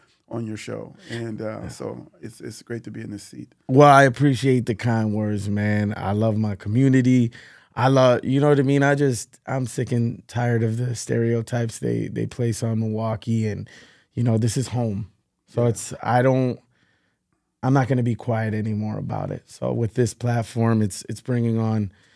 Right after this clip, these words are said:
Speaker 2: people like you and so many other guests. But, uh, you know, with that being said, just like you and so many others, I feel like you represent our community in such an impactful way.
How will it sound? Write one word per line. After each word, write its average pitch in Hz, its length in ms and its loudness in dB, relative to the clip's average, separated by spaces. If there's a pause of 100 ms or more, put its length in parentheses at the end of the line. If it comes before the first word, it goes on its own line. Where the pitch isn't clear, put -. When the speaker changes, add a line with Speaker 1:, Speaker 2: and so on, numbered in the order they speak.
(200)
Speaker 2:
people 123 240 2
like 120 300 0
you 127 260 4 (500)
and 120 360 0
so 117 160 0
many 117 260 0
other 113 220 0
guests. 113 340 -2
But, 110 300 -4 (120)
uh, 107 260 -6 (520)
you 117 160 -4
know, 113 140 0
with 107 240 -2
that 139 260 4
being 117 240 -2
said, 110 400 -2 (1120)
just 120 320 2
like 117 300 0
you 131 160 2
and 117 120 0
so 120 180 -2
many 113 260 -2
others, 113 440 0 (100)
I 117 140 0
feel 123 300 -2
like 110 360 -2
you 117 100 -2
represent 117 500 -4
our 107 140 -4
community 110 580 -2
in 107 120 -2
such 113 300 -4
an 113 220 -2
impactful 117 480 -4
way. 113 320 -4